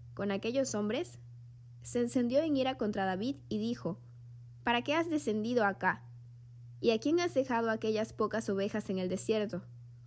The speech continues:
Yo conozco tu soberbia y la malicia de tu corazón, que para ver la batalla has venido".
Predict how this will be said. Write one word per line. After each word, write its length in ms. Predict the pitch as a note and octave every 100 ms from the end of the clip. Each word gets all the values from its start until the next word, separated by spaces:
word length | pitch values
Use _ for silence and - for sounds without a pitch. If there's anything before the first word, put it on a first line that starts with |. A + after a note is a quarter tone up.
| - - - -
Yo 160 | B3
conozco 440 | B3+ D#4+ C4+ - C4+
tu 100 | A3
soberbia 560 | - G3 A3 F#3+ F3 - - - - -
y 120 | A3+
la 100 | G#3+
malicia 400 | G#3+ G#3 A#3 A3+
de 100 | A3
tu 120 | G3+
corazón, 540 | - F#3 F#3+ G#3+ F#3 - - - - - -
que 120 | -
para 240 | A3 G#3+ G#3
ver 160 | A3
la 120 | B3 C4+
batalla 580 | G#3 - A3 A3+ A3+
has 160 | G3+ G#3
venido". 400 | F#3+ G#3 G#3+ F3